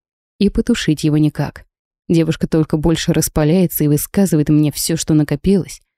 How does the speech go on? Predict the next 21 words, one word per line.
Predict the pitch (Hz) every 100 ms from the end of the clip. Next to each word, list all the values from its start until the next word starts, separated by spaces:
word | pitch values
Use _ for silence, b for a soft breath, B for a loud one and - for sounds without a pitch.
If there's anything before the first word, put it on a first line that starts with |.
| _ _ _
Пусть. | 180 143 - - - _
Это | 202 208
даже | 180 165 147
хорошо. | - 147 135 - 127 - _ _ _ _ _
Например, | 175 165 175 208 240
я | 175 170
узнаю, | 165 160 170 208
что | 202 -
её | 165 160 156
беспокоили | 156 - 156 - 160 143
слухи | 143 - 156 143 -
о | 139
нас. | 143 131 - _ _ _ _ _ _ _ _
«А | 247
вам | 208 240 196
от | 202
меня | 226 226 220
тоже | - 240 190
нужна | 190 208 214
только | - 220 190 233
сила. | - 233 165 156